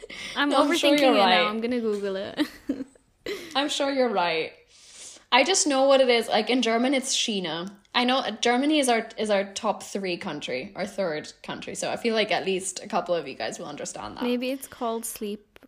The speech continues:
Speaker 1: guard. I don't know. <laughs>
Speaker 2: Anyways, you know what I mean.
Speaker 1: I know
Speaker 2: Something
Speaker 1: what
Speaker 2: on my
Speaker 1: you mean.
Speaker 2: teeth to stop me f-, to, like, help my jaw. Anyways,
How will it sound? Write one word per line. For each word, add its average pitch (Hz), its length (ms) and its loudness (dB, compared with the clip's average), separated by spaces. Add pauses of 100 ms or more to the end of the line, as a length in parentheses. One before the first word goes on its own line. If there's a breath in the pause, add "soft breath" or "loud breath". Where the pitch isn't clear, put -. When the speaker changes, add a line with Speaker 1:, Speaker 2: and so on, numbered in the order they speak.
Speaker 1:
guard. 220 500 -12
I - 40 -10
don't 262 320 -16
know. 262 160 2
<laughs> - 1600 -20
Speaker 2:
Anyways, 208 360 -2
you 269 80 0
know 233 140 2
what 175 120 2
I 170 80 -4
mean. 175 260 -6
Speaker 1:
I 247 80 2
know 233 100 2
Speaker 2:
Something 196 60 0
Speaker 1:
what 175 80 -2
Speaker 2:
on 98 40 -4
my 175 60 -6
Speaker 1:
you - 60 -8
mean. 202 280 -4
Speaker 2:
teeth - 120 -18
to 202 100 -6
stop 185 240 -6
me 185 200 -8
f-, - 200 -18 (440)
to, 233 120 -4
like, 165 400 -6 (640)
help 196 180 -10
my 170 100 -8
jaw. 104 240 -10 (520 loud breath)
Anyways, 185 680 -2